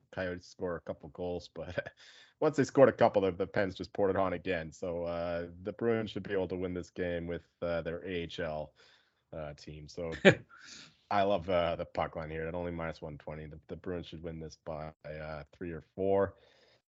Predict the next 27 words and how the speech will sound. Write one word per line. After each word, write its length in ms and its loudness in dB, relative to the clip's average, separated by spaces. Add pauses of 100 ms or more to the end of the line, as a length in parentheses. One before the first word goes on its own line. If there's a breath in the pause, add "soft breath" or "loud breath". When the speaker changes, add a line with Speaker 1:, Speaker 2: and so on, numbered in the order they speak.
(400)
Speaker 1:
Yeah, 120 8
and 80 6
this 100 -6
is 60 -2
their 180 2
home 200 4
opener 300 2
too, 360 -4
and, 200 -8
and 160 -10
we've 160 -12
seen 220 -8
some 180 -12
good, 380 -6
uh, 300 -4
showings 420 -4
from 160 -12
teams 760 -10
playing 220 -4
at 80 -4
home 200 -4
in 60 -6
the 60 -6
first 340 -6
game. 320 0
So, 380 -2
uh, 420 0